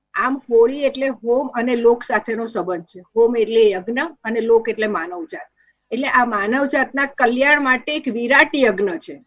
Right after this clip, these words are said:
નાના નાના યજ્ઞ બધા ઘરમાં કરતા હોય, પણ આ મોટો યજ્ઞ છે કે જ્યાં બધા સામૂહિક રીતે કરે છે.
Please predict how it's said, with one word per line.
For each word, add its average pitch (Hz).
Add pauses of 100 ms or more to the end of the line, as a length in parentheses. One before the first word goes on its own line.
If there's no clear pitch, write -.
નાના 233
નાના 277
યજ્ઞ 262
બધા 254
ઘરમાં 226
કરતા 262
હોય, 247
પણ 254
આ 269
મોટો 262
યજ્ઞ 277
છે 262
કે 294
જ્યાં 254
બધા 254
સામૂહિક 247
રીતે 190
કરે 320
છે. -